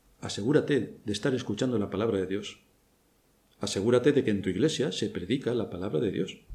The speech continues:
Si no vienes con un corazón preparado, si no traes una disposición en tu corazón para unirte con el pueblo de Dios, para unirte con el pueblo de Dios, con alegría, para escuchar su palabra, con atención,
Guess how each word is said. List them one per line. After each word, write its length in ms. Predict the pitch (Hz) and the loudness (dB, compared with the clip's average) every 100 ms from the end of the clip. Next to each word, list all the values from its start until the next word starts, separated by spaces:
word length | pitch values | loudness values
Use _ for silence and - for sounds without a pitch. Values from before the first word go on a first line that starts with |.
| - - _ _ - - - - - - _ | -18 -20 _ _ -20 -20 -20 -20 -20 -20 _
Si 160 | - 123 | -2 4
no 120 | 131 | 8
vienes 340 | 139 147 135 | 8 8 6
con 140 | - 131 | 4 6
un 120 | 147 | 6
corazón 600 | 143 131 - 143 123 - | 6 6 6 4 2 2
preparado, 1000 | 123 120 113 110 156 175 131 170 - - - - _ - _ - | 6 6 6 6 8 8 8 6 2 -10 -18 -20 _ -20 _ -8
si 160 | - 113 | -2 2
no 280 | 127 143 - | 4 4 4
traes 440 | 139 143 127 - | 6 8 6 4
una 240 | 147 143 | 4 4
disposición 840 | 147 165 - 139 135 113 147 143 127 | 4 0 4 2 2 4 6 8 6
en 200 | 117 117 | 4 4
tu 160 | 156 | 6
corazón 580 | 151 135 113 151 147 113 | 6 6 4 4 4 6
para 240 | 127 117 | 6 8
unirte 640 | 113 120 156 233 214 - 135 | 8 8 10 10 8 6 6
con 160 | 127 | 6
el 100 | 113 | 4
pueblo 300 | 104 160 160 | 8 10 10
de 120 | 117 110 | 8 10
Dios, 340 | 175 156 180 | 10 10 4
para 300 | - 123 117 | 2 4 6
unirte 520 | 117 139 262 285 - | 6 10 12 12 8
con 160 | 131 117 | 8 4
el 120 | 110 | 6
pueblo 280 | 143 151 131 | 8 8 8
de 80 | 107 | 8
Dios, 380 | 139 147 147 - - | 8 8 6 -6 2
con 180 | - 123 | 4 6
alegría, 640 | 117 113 135 180 113 127 - - - | 6 6 8 8 8 6 -6 -6 6
para 140 | 127 | 6
escuchar 340 | 117 127 135 | 6 4 4
su 160 | 123 123 | 2 2
palabra, 580 | 117 135 151 120 107 - | 6 8 8 6 0 2
con 160 | 139 117 | 4 6
atención, 760 | 117 107 104 196 175 214 - | 6 4 10 10 10 6 2